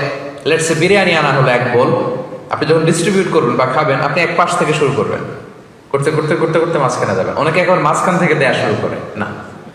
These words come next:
বরকত না আমি ওই জায়গায়, ওইটাই যদি একজনকে দিয়ে দেন তো বাকিরা বরকত পাওয়া লাগবে না? হ্যাঁ, তাহলে বুঝে শুনে না?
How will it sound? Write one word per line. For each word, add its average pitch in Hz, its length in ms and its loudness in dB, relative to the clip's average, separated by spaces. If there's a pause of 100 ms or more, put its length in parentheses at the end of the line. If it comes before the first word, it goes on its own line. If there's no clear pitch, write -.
বরকত 165 340 2
না 170 80 2
আমি 175 200 2
ওই 175 120 2
জায়গায়, 151 240 2
ওইটাই 151 180 4
যদি 185 180 2
একজনকে 160 340 2
দিয়ে 151 140 2
দেন 131 140 2
তো 160 60 2
বাকিরা 151 340 2
বরকত 160 300 2
পাওয়া 170 120 4
লাগবে 170 200 2
না? 196 80 4 (1120)
হ্যাঁ, 156 320 0 (1120)
তাহলে 151 140 0
বুঝে 196 240 4
শুনে 175 240 4
না? 175 100 2